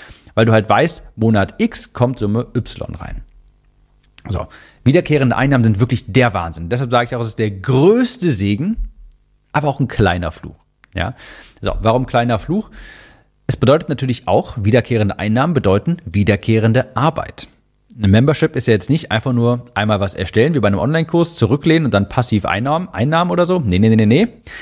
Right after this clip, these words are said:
Du musst Inhalte updaten, du musst das Marketing updaten. Ja, also gerade jetzt zum Beispiel, wie ich diese Episode hier aufnehme, haben wir eine zwei Punkt null Version von Mission K I rausgebracht. Wir haben alle Kurse überarbeitet, weil klar, das Thema K I ist jetzt nicht sonderlich evergreen, das musst du halt regelmäßig updaten.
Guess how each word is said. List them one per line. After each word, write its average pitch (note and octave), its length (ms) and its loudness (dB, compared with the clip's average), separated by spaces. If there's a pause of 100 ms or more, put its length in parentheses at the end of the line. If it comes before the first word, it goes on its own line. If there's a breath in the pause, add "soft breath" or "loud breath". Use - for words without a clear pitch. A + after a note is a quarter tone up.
(160 loud breath)
Du B2 80 2
musst A#2+ 320 4
Inhalte D#3+ 460 4
updaten, A#2+ 640 0
du A2+ 100 -4
musst A#2+ 140 -2
das A#2 100 -4
Marketing A2+ 480 -2
updaten. G#2 760 -2
Ja, G#2 120 2
also A2+ 120 -2
gerade A2 260 0
jetzt - 200 -10
zum B2 120 -4
Beispiel, A2+ 440 0 (320 loud breath)
wie D3+ 80 2
ich F#3 80 0
diese C3+ 180 -4
Episode C3 360 0
hier G#2+ 140 0
aufnehme, G#2 540 0
haben B2+ 160 0
wir A#2+ 280 2 (160)
eine A#2 100 2
zwei C3+ 300 -2
Punkt C#3+ 260 -10
null E3 160 -4
Version F2+ 320 -4
von F2+ 140 -8
Mission F#2+ 320 -4
K - 100 -6
I F2+ 120 -4
rausgebracht. - 760 -8
Wir G2+ 80 2
haben G2+ 240 0
alle D3+ 180 2
Kurse F#3 340 -4
überarbeitet, D3 560 0
weil A#2 200 2 (580 soft breath)
klar, C#3 300 0
das A2 140 -4
Thema C3+ 280 0
K A#2+ 140 -4
I C#3 160 -2
ist - 400 -4
jetzt C3 220 0
nicht C#3+ 240 0
sonderlich C3 400 2
evergreen, D#3+ 520 2
das A2+ 200 -2
musst F3 160 -4
du - 20 -2
halt G#2 160 -2
regelmäßig G#2 600 -2
updaten. D3 600 -6